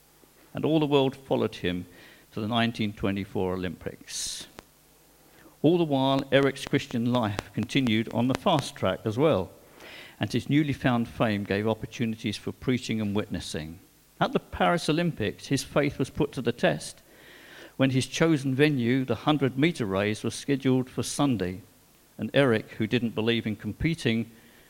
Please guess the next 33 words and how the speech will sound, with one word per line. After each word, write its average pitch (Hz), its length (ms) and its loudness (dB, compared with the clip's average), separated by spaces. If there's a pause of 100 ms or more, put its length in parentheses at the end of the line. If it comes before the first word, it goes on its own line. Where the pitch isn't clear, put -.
(380)
on 139 160 6
the 139 60 4
Sunday, 113 680 2
opted 113 320 -2
out. 95 460 -6 (580)
He 135 180 6
entered 151 320 2
the 156 60 0
four 190 300 0
hundred-metre 110 680 -2
run 127 340 2
instead 120 640 0
as 110 140 -4
the 110 80 -4
world 110 400 2
watched - 440 -2
and 95 140 -4
wondered. 95 400 -6 (1000)
In 123 80 2
his 127 180 6
dressing 135 420 4
room, 104 300 0
just 123 220 -2
before 127 320 0
the 123 100 2
race, 104 580 0
Eric 117 280 4
unfolded 113 600 0
a 107 60 -4
small 120 380 0
bit 113 200 0
of - 160 -4
paper 120 460 -4